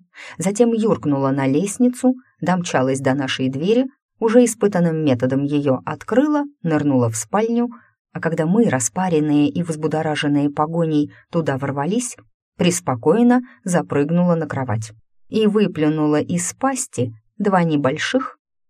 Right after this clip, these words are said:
похожих на обычные монетки, предмета. Вернее, амулета,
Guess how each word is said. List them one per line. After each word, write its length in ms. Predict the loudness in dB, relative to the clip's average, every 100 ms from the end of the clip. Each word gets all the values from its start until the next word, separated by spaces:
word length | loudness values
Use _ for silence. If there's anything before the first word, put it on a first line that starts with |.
| _
похожих 500 | 0 0 -4 -4 0
на 180 | 2 2
обычные 520 | 0 -2 2 4 6
монетки, 680 | 4 2 0 -4 -6 -10 -10 _ _
предмета. 720 | -2 2 2 2 -2 -6 -12 _ _ _ _
Вернее, 680 | 2 2 2 -2 -2 -2 -4 _ _ _
амулета, 920 | -2 0 0 0 2 2 2 -2 -6